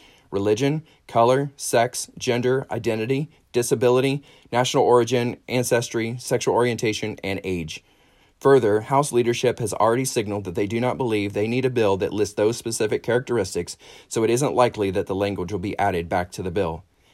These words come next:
Advocates in support of delineating those specific protections are mounting a much more aggressive campaign during the second half of session. A letter was sent to the House and Senate leadership, as well as the governor, and was signed by a multitude of business entities, including I U Health.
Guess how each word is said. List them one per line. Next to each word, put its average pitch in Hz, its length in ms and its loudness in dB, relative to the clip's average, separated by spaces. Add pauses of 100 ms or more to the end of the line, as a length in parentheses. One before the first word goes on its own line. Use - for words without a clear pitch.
(100)
Advocates 131 500 0
in 135 80 0
support 120 540 2
of 101 280 -4
delineating 117 640 -2
those 104 220 0
specific 123 420 -4
protections 101 640 -4 (240)
are 107 80 -2
mounting 110 420 0
a 85 80 -4
much 104 340 -2
more 113 220 4
aggressive 98 480 -2
campaign 98 560 -4 (240)
during 113 220 0
the 92 80 -4
second 101 300 -2
half 95 220 -6
of 87 80 -8
session. 85 460 -4 (800)
A - 80 -2
letter 127 260 6
was 127 200 0
sent 131 340 -2
to 120 140 -6
the 98 80 -4
House 117 400 2
and 120 160 -2
Senate 139 280 -2
leadership, 98 520 -4 (180)
as - 160 -6
well 110 160 4
as 127 120 0
the 135 60 -2
governor, 95 460 0
and 104 100 -4
was 98 120 -2
signed 104 260 -2
by 98 120 -2
a - 20 -4
multitude 117 560 -4
of 98 120 -4
business 113 380 -2
entities, 92 560 -8
including 101 420 -4
I 95 120 -2
U 95 160 -2
Health. 90 400 -6